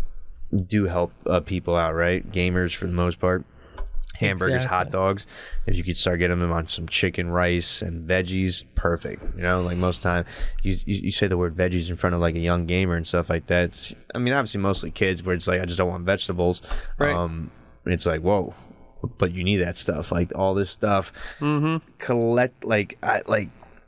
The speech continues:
Speaker 1: I, I think the cool thing about, you brought it up earlier too, you said Sims. I think the coolest thing about Sims is when you put a, a person's perspective into that, actually, like, "Hey, like, imagine that's you, you're controlling, you know, like, Matrix style, like, you're
Speaker 2: Mm-hmm.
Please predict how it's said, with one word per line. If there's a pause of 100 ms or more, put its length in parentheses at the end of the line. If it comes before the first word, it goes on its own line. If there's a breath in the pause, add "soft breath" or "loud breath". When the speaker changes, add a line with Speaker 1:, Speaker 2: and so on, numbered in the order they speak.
Speaker 1:
I,
I
think
the
cool
thing
about,
you
brought
it
up
earlier
too,
you
said
Sims.
I
think
the
coolest
thing
about
Sims
is (360 loud breath)
when
you
put
a, (260)
a
person's
perspective
into
that,
actually,
like,
"Hey,
like,
imagine
that's
you,
you're
controlling,
you
know,
like,
Matrix
style,
like,
you're
Speaker 2:
Mm-hmm.